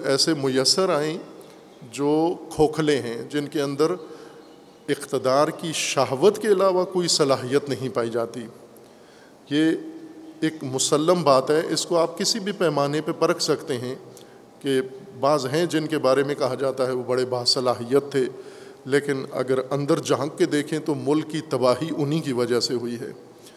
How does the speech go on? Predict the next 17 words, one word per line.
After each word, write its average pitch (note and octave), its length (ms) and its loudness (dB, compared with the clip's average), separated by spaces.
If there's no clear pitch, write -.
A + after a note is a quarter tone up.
دو F3 180 8
بہت E3+ 400 6
ہی F3 60 0
باصلاحیت، C#3 920 2
آ، - 600 -14
رؤساء B2+ 720 2
پاکستان C3 580 -2
کے C3 180 0
ذکر C3+ 320 0
کیے B2+ 240 0
جاتے A#2+ 320 0
ہیں A#2+ 100 -8
جنہوں A#2+ 280 -2
نے A#2+ 180 -6
پاکستان B2+ 600 -4
کے B2+ 120 -4
لیے B2 200 -4